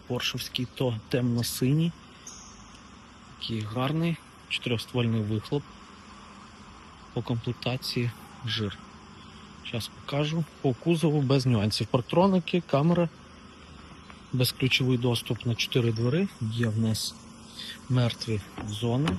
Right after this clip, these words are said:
удержання в полосі. Такий салончик. Це натуральна шкіра з перфорацією та з ви-, вентиляцією сидіння. Спортруль.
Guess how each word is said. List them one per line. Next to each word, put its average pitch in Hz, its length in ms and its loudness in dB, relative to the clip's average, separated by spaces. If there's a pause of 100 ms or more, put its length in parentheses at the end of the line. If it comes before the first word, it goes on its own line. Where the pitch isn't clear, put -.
удержання 113 760 2
в - 160 -18
полосі. 117 540 -2 (840)
Такий 113 300 -4 (1160)
салончик. 110 680 -4 (540)
Це - 160 -6
натуральна 113 580 2
шкіра 196 420 2 (720)
з - 100 -10
перфорацією 147 960 -6
та 147 200 -4
з 120 120 -8
ви-, 151 320 -2 (280)
вентиляцією 120 960 -6
сидіння. 147 640 -4 (960)
Спортруль. 123 680 -6